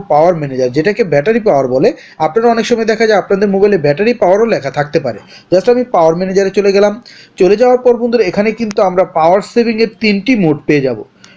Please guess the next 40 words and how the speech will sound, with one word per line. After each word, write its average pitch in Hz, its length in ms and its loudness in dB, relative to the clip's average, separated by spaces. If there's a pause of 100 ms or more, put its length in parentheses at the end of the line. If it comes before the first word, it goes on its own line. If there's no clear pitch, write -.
ঠিক 165 140 0
আছে 226 160 0
বন্ধুরা, 220 260 0 (340)
তো - 60 -20 (100)
তিনটি 214 320 0
মোড 247 200 2
পেয়ে 233 200 2
যাওয়ার 226 240 2
পর 220 180 4
বন্ধুরা 220 320 2
দেখেন 165 220 -4 (460)
মাঝখানে 226 400 -2
যেটা 226 220 2
আছে 220 160 -6
এটা 196 120 -4
হলো 196 180 2
মিডিয়াম, 185 320 2 (360)
তারপর 156 220 -2 (100)
সর্বনিচে 190 520 0
যেটা 233 180 2
আছে 220 160 -4
এটা 185 120 -6
হলো 240 100 4 (320)
একবারেই 165 360 -2 (100)
পাওয়ার 147 240 2
মোড। 131 180 -8
just 170 200 2
আমরা 226 120 -4 (100)
যদি 233 180 0
এখানে 190 260 -2
ক্লিক 143 280 -4
করি, 175 140 2 (400)
ক্লিক 233 240 0
করার 240 200 2
পর 233 160 0
just 208 180 -2
এখান 214 160 -2
থেকে 226 180 -2
যদি 202 100 2 (100)
ওপেন 208 160 -2